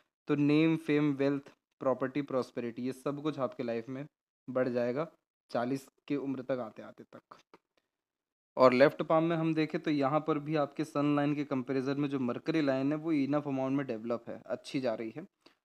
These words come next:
और अधिकतर रे-, रेखाएं जो है मरकरी की तरफ ही झुक रही है, इसलिए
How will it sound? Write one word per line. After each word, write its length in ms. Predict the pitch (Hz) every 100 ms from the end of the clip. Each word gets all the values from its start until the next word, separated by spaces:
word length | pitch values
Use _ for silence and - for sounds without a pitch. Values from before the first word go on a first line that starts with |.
| _
और 120 | - 127
अधिकतर 340 | 143 139 160
रे-, 280 | 147 143 139
रेखाएं 400 | 123 127 147 143
जो 120 | 135
है 60 | 139
मरकरी 460 | 131 123 - 143
की 80 | 143
तरफ 280 | 139 131 143
ही 60 |
झुक 240 | 139 127 -
रही 140 | 127
है, 100 | 131
इसलिए 400 | 139 - 139 143